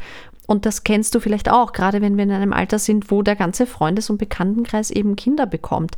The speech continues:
Natürlich freut man sich dann und natürlich will man sein Glück mit der Welt teilen und dann wird das gepostet. Mittlerweile musste ich ein paar Leute auf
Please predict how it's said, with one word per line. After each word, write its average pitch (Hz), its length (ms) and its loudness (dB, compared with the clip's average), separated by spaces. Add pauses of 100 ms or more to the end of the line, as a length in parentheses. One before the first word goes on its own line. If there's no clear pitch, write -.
(420)
Natürlich 302 600 2
freut - 280 0
man 190 120 2
sich 202 200 -4
dann 180 240 0
und 220 160 -2
natürlich 254 500 0
will 233 80 4
man 233 140 2
sein 226 160 0
Glück 247 260 0
mit 247 140 2
der 220 120 2
Welt 240 280 2
teilen 214 320 2
und 226 120 -2
dann 220 140 2
wird 214 160 -2
das - 140 -2
gepostet. 220 640 0 (540)
Mittlerweile 214 680 2
musste 214 360 0
ich - 160 -6
ein 202 160 2
paar 180 260 -2
Leute 247 560 2 (120)
auf - 300 -6